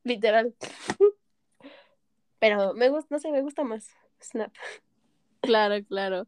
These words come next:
Speaker 2: Pues sí, este, para las personas que no les gusta Snap como yo, <laughs> es, es que es curioso, porque a Valenzuela le mama Snap y yo lo he intentado y, y a pesar de que sí tuve mis streaks de dieciséis años,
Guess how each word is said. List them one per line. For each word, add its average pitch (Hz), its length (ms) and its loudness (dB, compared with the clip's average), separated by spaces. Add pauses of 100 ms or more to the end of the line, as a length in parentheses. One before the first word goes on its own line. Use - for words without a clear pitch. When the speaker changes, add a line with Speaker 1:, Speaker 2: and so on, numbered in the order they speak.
(600)
Speaker 2:
Pues 247 240 0
sí, 311 380 -4
este, 190 760 -6 (480)
para 254 200 4
las 262 200 2
personas 311 400 -2
que 302 80 -2
no 269 120 0
les 277 160 -2
gusta 262 300 -4
Snap 247 260 -4
como - 240 2
yo, 294 320 6 (320)
<laughs> - 320 -18
es, 233 440 4
es 277 140 -4
que 330 340 4 (600)
es 403 140 4 (180)
curioso, 349 420 6
porque 240 240 0
a 240 80 6
Valenzuela 254 400 0
le 269 140 -2
mama 240 320 -6
Snap 214 400 -6
y 190 220 -10
yo 202 140 -4
lo 208 100 -4
he 202 40 -4
intentado 185 580 -6
y, - 240 -12 (120)
y 208 160 0
a 202 140 6
pesar 208 340 4
de 240 120 0
que 185 180 -2
sí 202 200 -4
tuve 202 240 2
mis 180 160 -4
streaks 180 560 -2
de 180 260 0
dieciséis 175 640 -2
años, 170 540 -2